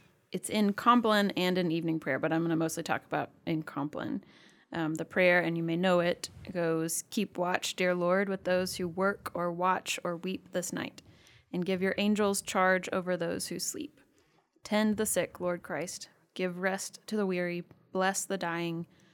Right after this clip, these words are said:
Soothe the suffering. Pity the afflicted. Shield the joyous, and all for your love's sake. Amen." Um, so I, I both love Compline, the longer service that it is a part of,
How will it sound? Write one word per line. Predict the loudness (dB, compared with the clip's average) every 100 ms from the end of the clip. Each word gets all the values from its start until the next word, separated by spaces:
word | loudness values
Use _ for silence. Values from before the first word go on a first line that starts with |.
| _ -8
Soothe | 0 4 4 4
the | 0
suffering. | -2 -4 -4 -4 -4 -6 -12 -6
Pity | 0 2 2
the | 0
afflicted. | -4 -4 -6 -4 -8 -8 -12 _ _ _ _
Shield | -6 2 4 4
the | 2
joyous, | 2 0 0 -2 -2 -4 -4
and | -4 0
all | 2 2
for | 0 -2
your | -2 -2
love's | -2 -4
sake. | -6 -8 -8 -20 _ _ _ _
Amen." | -6 -6 -6 -10 -12 _ _ -20 -20 -20 -20 _ _ -20 _
Um, | -12 -10 -10 -16 _ _ _ _ -20 -20 -20 -20 2
so | 6
I, | 8 6 4 0 _
I | 8
both | 8 8
love | 8 8 6
Compline, | 2 2 4 4 4 0 -2
the | 0 2 2 -2 -4
longer | 0 2 2
service | 0 0 0 0
that | -2 -4
it | -4
is | -6
a |
part | -6 -2 -2 0
of, | -2 -2 -6